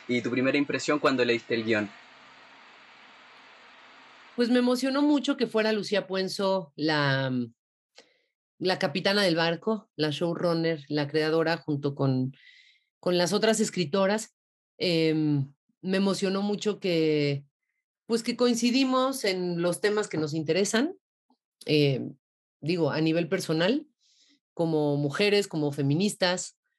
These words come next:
Speaker 2: y hablar de el lado oscuro de los concursos de belleza y la injerencia que han tenido a nosotros a nivel cultural, espiritual, emocional, o sea, por, en todos los sentidos. Em,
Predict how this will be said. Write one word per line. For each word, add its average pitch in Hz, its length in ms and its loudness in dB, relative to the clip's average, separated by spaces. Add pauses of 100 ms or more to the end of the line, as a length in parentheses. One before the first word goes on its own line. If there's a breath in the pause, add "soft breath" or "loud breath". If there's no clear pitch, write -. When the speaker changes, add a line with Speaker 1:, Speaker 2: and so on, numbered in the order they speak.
(280)
Speaker 2:
y 175 280 -2
hablar 185 360 2
de 196 500 0
el 160 100 0
lado 165 180 0
oscuro 180 320 -4
de 170 80 2
los 151 140 -2
concursos 151 480 -6
de 165 80 0
belleza 151 440 0
y 170 80 -2
la 165 60 0
injerencia 196 680 0
que 196 80 0
han 180 100 -2
tenido 185 560 0
a 147 80 -4
nosotros 170 440 -2
a 180 60 0
nivel 156 300 0
cultural, 160 580 -2
espiritual, 175 800 -2
emocional, 151 720 -2
o 143 80 -4
sea, 143 220 -6
por, 143 200 -6
en 156 140 -6
todos 220 180 4
los 180 140 -2
sentidos. 147 540 -2 (880 soft breath)
Em, 151 760 2